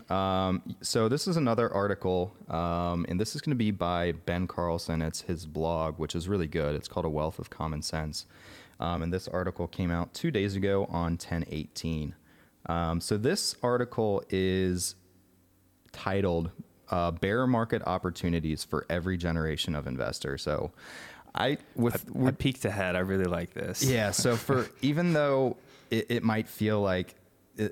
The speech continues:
Speaker 1: this challenging market environment, there's no good that can come out of it,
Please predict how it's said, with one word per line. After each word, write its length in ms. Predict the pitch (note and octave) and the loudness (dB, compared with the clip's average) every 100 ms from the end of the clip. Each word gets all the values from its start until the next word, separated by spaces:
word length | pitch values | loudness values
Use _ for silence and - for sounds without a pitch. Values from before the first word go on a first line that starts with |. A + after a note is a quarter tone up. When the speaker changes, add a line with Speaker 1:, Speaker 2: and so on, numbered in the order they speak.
| A2 | 0
Speaker 1:
this 240 | G#2 G2 | 0 0
challenging 460 | - G#2+ G2 G2 F#2+ | 0 2 2 2 2
market 280 | F#2 F#2+ F#2 | 2 0 0
environment, 540 | F2 E2+ F2 F2 F2 | 0 0 0 0 0
there's 200 | F2+ E2 | -2 0
no 180 | F2 F2 | 2 0
good 340 | D#2+ E2 D#2 | 0 0 0
that 160 | G2+ - | 0 -2
can 340 | - F2+ D#2+ | 0 0 0
come 240 | - G2 D#2+ | 0 0 0
out 180 | C#2+ D#2+ | 0 0
of 80 | G#2+ | 0
it, 240 | - | 0